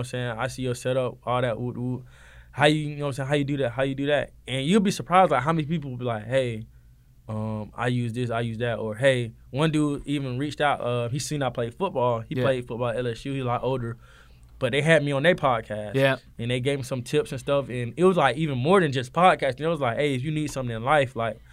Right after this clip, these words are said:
Speaker 1: they seen I did, like, I wanted to be, like, do construction and stuff. You know what I'm saying? I'm telling them I'm school for construction management. I got a marketing degree and stuff. They're like, "Hey, oh, this dude do real estate, so you need to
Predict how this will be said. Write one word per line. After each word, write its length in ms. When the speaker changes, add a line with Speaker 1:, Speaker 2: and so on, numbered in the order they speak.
Speaker 1:
they 120
seen 180
I 100
did, 220
like, 260
I 80
wanted 200
to 20
be, 200
like, 240
do 120
construction 560
and 80
stuff. 300
You 140
know 80
what 60
I'm 40
saying? 140
I'm 60
telling 200
them 80
I'm 100
school 240
for 140
construction 440
management. 460
I 100
got 140
a 40
marketing 340
degree 200
and 100
stuff. 260
They're 140
like, 220
"Hey, 240
oh, 140
this 180
dude 240
do 100
real 160
estate, 320
so 80
you 100
need 200
to 140